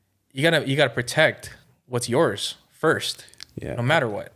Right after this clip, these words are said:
Speaker 2: I think there's this stigma on the word selfish. Selfish is not necessarily a bad thing, you know,
Speaker 1: Mm.
Speaker 2: 'cause you have to take care of yourself now, right?
Speaker 1: Yeah.
Speaker 2: So we live, like, in a society now where everything is based on,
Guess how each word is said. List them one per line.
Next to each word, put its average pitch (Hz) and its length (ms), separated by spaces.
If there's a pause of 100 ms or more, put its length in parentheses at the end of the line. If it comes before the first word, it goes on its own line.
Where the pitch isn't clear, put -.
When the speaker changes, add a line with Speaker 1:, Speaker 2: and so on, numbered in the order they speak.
(160)
Speaker 2:
I 139 40
think 156 160
there's 120 200
this 95 140
stigma 98 380
on 87 80
the 90 80
word 87 220
selfish. 85 500
Selfish 139 400
is 98 140
not 101 360
necessarily 98 680 (240)
a 101 60
bad 90 340
thing, 73 260 (140)
you 95 80
know, 95 340
Speaker 1:
Mm. 120 160
Speaker 2:
'cause 120 140
you 123 80
have 139 100
to - 80
take 120 180
care 120 140
of 101 100
yourself 92 400
now, 80 200
right? 101 280 (220)
Speaker 1:
Yeah. 131 160
Speaker 2:
So 123 180
we 117 160
live, 131 300
like, 107 180
in 101 60
a 95 80
society 92 480
now 92 300
where 92 400
everything 117 360
is 95 120
based 101 320
on, 92 360